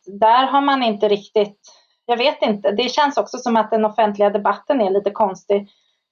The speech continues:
Media når inte riktigt fram kanske med de svåra frågorna om de här sakerna, och där är jag lite, tycker jag att media behöver ta en liksom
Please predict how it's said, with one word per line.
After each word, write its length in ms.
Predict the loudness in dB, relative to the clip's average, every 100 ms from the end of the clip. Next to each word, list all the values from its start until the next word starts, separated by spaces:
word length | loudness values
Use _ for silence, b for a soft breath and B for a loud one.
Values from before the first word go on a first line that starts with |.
| _
Media 760 | -2 2 2 4 4 6 6 4
når 160 | 2
inte 220 | 2 2 0
riktigt 360 | 0 -2 -2
fram 300 | 0 0 0
kanske 300 | 0 0 0
med 160 | 2 2
de 160 | 2
svåra 320 | 0 0 2 2
frågorna 600 | 0 0 -2 0 -2 -2 B _
om 240 | -2 0
de 140 | 0 0
här 180 | 0 0
sakerna, 600 | -2 -2 -4 -2 0 2
och 200 | 0 2
där 220 | 2 2
är 80 | 2
jag 120 | 0
lite, 420 | -2 0 0 0 -4
tycker 220 | -2 -2
jag 100 | -2
att 80 | -2
media 380 | 0 2 2
behöver 300 | 0 0 -2
ta 240 | 0 0 0
en 80 | -2
liksom 380 | -8 -10 -10